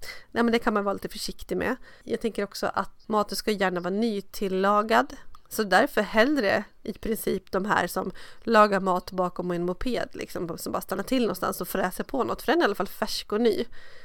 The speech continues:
Hellre det än kycklingsallad. Du vet inte när den där kycklingen blev uppskuren, liksom, och tillagad. Eller sallad generellt, där det är mycket, alltså, om du vet att vattnet är dåligt i ett land,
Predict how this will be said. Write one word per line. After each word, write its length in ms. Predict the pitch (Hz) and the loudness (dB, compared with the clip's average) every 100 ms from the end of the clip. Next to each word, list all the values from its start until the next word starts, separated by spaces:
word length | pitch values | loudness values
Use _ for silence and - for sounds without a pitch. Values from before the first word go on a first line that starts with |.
| - - | -14 -2
Hellre 280 | 269 240 196 | 0 2 2
det 220 | 247 196 | 2 4
än 220 | 185 190 - | 2 0 -6
kycklingsallad. 1000 | - 247 - - 185 190 - 277 - 190 | -8 -8 -8 -4 -4 -2 2 2 2 0
Du 80 | 190 | 0
vet 180 | 262 277 | 0 0
inte 200 | 277 214 | 2 2
när 60 | |
den 100 | 185 | 2
där 120 | 208 277 | 2 0
kycklingen 640 | 202 - 185 170 180 196 - - | -2 -4 -4 -2 -2 -6 -8 -12
blev 200 | - 190 | -4 -4
uppskuren, 680 | - - - - 196 190 190 | -2 -4 -6 -4 -2 -2 -2
liksom, 300 | - - 190 | -4 -2 -4
och 60 | 185 | -2
tillagad. 680 | 220 196 196 196 - 240 233 - - - - | -2 2 2 2 2 -2 -4 -12 -14 -16 -2
Eller 500 | 220 214 202 202 - 254 - | 0 4 4 2 -2 -6 -10
sallad 380 | - 214 220 196 - | 0 4 4 2 0
generellt, 480 | 196 202 269 220 - | 0 2 2 2 0
där 80 | |
det 60 | 185 | 0
är 40 | |
mycket, 540 | 196 196 - 190 185 185 - - | 0 -4 -4 0 0 -2 -6 -4
alltså, 200 | 185 185 | -2 -2
om 80 | 190 | -4
du 60 | |
vet 160 | 196 190 | -4 -4
att 140 | - | -2
vattnet 460 | 214 - - 240 220 | 0 -2 2 0 2
är 40 | |
dåligt 360 | 196 - 196 - | 0 0 -2 -4
i 40 | |
ett 120 | - | -4
land, 320 | 175 - 202 | 0 0 0